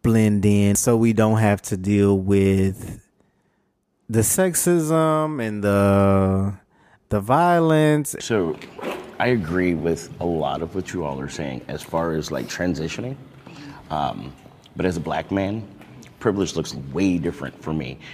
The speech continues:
Speaker 2: because if I'm walking down the street, then I'm seen as a threat by police, by women, by anybody else. Being seen as a man is where my privilege stops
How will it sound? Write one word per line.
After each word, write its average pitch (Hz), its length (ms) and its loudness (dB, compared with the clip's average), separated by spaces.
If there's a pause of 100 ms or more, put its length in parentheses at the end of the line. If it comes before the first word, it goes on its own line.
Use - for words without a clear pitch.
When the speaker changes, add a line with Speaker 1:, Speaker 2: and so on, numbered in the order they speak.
Speaker 2:
because 87 260 0
if 78 140 -2
I'm 87 220 2
walking 87 300 0
down 78 200 -2
the 80 60 -4
street, 101 340 -6
then 90 100 -4
I'm 85 220 -6
seen 104 280 -4
as 92 120 -4
a 82 80 -6
threat 78 320 -6
by 67 140 -6
police, 80 440 -4
by 71 160 -12
women, 78 360 -4
by 69 140 -8
anybody 85 440 -4
else. - 280 -14 (120)
Being 82 240 -2
seen 87 300 -4
as 90 100 -4
a 90 60 -6
man 90 240 -4
is 73 160 -8
where 80 180 -4
my 78 180 -6
privilege 71 360 -10
stops - 560 -12